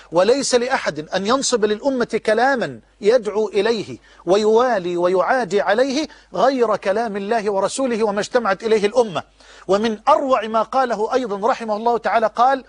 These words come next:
"فمن تعصب لواحد من الأئمة بعينه دون الباقين فهو بمنزلة من تعصب لواحد من الصحابة بعينه دون الباقين"،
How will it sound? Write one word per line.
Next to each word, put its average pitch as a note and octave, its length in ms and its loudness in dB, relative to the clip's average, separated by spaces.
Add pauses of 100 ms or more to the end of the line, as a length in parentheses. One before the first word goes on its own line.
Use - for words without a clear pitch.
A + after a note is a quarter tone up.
(460)
"فمن A3+ 500 -2
تعصب A3+ 680 0
لواحد A3+ 720 0
من A3 360 -4
الأئمة A3 840 -2
بعينه G#3 800 -2
دون G#3+ 340 2
الباقين A3 920 0 (600)
فهو A#3+ 460 4
بمنزلة G#3+ 800 -4
من G#3 340 -4
تعصب G3+ 600 0
لواحد G3+ 640 0
من G#3 300 -4
الصحابة G3+ 720 0
بعينه F#3+ 600 -4
دون F3+ 220 0
الباقين"، D3+ 540 -2